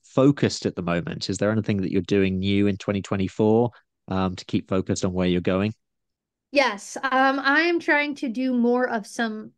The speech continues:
Speaker 2: like, block planning, time blocking my schedule. If
Speaker 1: Gosh,
Speaker 2: I
Speaker 1: I ne-,
Speaker 2: don't
Speaker 1: I need to do
Speaker 2: have
Speaker 1: that more.
Speaker 2: Yes,
Speaker 1: <laughs>
Speaker 2: if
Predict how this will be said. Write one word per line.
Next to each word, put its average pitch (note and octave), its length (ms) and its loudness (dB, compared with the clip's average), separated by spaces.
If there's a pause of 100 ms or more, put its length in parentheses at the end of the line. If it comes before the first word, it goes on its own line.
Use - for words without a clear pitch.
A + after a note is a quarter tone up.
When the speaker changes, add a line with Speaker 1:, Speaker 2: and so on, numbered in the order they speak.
(100)
Speaker 2:
like, A3 240 -6 (140)
block A3+ 500 -4
planning, G#3 540 -4
time A#3+ 320 -2
blocking A3 560 -6
my G3+ 420 -6
schedule. G3+ 680 -10 (360)
If C#4+ 80 -2
Speaker 1:
Gosh, D4 200 4
Speaker 2:
I - 20 4
Speaker 1:
I - 20 2
ne-, F#4+ 80 4
Speaker 2:
don't - 140 2
Speaker 1:
I C3 140 2
need D3+ 160 6
to C4 160 6
do E3+ 60 6
Speaker 2:
have G#2+ 80 6
Speaker 1:
that G2+ 180 2
more. G2+ 220 4 (800)
Speaker 2:
Yes, C#4 480 4
Speaker 1:
<laughs> C4 60 -12
Speaker 2:
if C#4 140 0